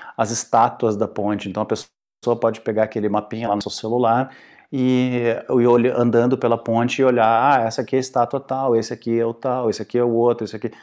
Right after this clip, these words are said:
Sabe? Que, ah, pra quem não conhece Praga, Praga tem uma, a Ponte Carlos, é a ponte mais famosa da, do país, e ela tem, ah, várias estátuas, é, barrocas,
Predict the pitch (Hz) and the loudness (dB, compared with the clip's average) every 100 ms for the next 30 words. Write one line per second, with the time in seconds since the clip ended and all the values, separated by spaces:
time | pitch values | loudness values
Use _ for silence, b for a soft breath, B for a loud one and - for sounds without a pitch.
0 | B B 113 110 127 131 139 127 123 - | B B -2 2 0 2 2 0 -2 -2
1 | 120 151 147 139 123 117 120 131 127 131 | 2 4 4 4 2 2 2 4 6 4
2 | B B B 123 117 120 123 120 117 117 | B B B 0 2 2 0 -2 2 4
3 | 110 104 104 117 104 - - 113 120 135 | 4 2 0 -2 -2 -2 0 4 4 4
4 | 127 95 90 87 - 95 87 92 - 110 | 0 0 -4 -6 -4 -4 -4 -6 -4 -2
5 | 113 101 101 95 87 87 90 92 87 87 | 0 -2 -2 -2 -4 -4 -4 -6 -8 -6
6 | 92 - 120 107 131 - B B B B | -4 2 2 4 0 -4 B B B B
7 | 131 123 123 123 123 127 127 131 127 - | 0 4 6 4 2 2 4 4 2 2
8 | 123 117 117 110 110 117 113 113 - - | 2 4 4 2 4 4 4 0 -6 0
9 | 107 110 113 101 - - _ b b - | 0 0 -2 -2 -4 -8 _ b b -8
10 | 98 98 95 95 92 90 90 92 107 92 | -4 -2 -2 -2 -4 -4 -6 0 0 4
11 | 117 113 - 98 90 - | 4 2 0 -6 -4 -8